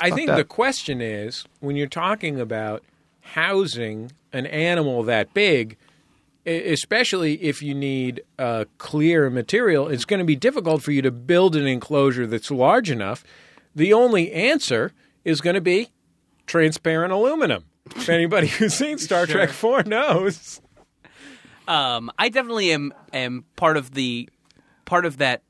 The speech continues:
Speaker 3: part of that weird thing. I am someone who can watch, you know, the most pornographically violent movie.
Speaker 2: Mm-hmm.
Speaker 3: I can play a, I can play a Grand Theft Auto, but I am now to the point where I cannot handle animals getting hurt and things.
Speaker 2: Mm-hmm.
Speaker 3: It's upsetting.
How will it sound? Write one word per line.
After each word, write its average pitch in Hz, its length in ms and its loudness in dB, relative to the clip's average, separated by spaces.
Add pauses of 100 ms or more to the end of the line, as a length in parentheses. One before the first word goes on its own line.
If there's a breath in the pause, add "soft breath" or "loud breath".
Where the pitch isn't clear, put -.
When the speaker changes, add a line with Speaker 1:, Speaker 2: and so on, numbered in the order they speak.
(100)
Speaker 3:
part 180 180 -2
of 147 100 -8
that 135 220 -2
weird 139 320 -4
thing. 117 340 -6
I 131 120 -4
am 135 160 -4
someone 143 360 -2
who 123 160 -8
can 117 380 -8
watch, 147 580 -2
you 131 160 -6
know, 95 260 -8 (200)
the 123 100 -14
most 123 220 -8
pornographically 127 680 -2
violent 107 380 -8
movie. 98 420 -16
Speaker 2:
Mm-hmm. 123 340 4 (140)
Speaker 3:
I 131 120 -4
can 123 160 -8
play 110 260 -6
a, 98 120 -8 (120)
I 143 120 -6
can 123 120 -8
play 127 180 0
a 110 40 0
Grand 110 320 -4
Theft 101 240 -8
Auto, 95 400 -6 (260)
but 120 240 -4
I 147 140 0
am 156 100 -2
now 139 140 -2
to 135 100 -12
the 123 80 -14
point 123 180 -12
where 123 100 -4
I 117 60 -2
cannot 117 360 -6
handle 110 320 -10
animals 98 380 -12
getting 107 260 -12
hurt 110 220 -12
and - 120 -18
things. - 300 -16
Speaker 2:
Mm-hmm. 104 360 0 (140)
Speaker 3:
It's - 120 -12
upsetting. 147 440 -8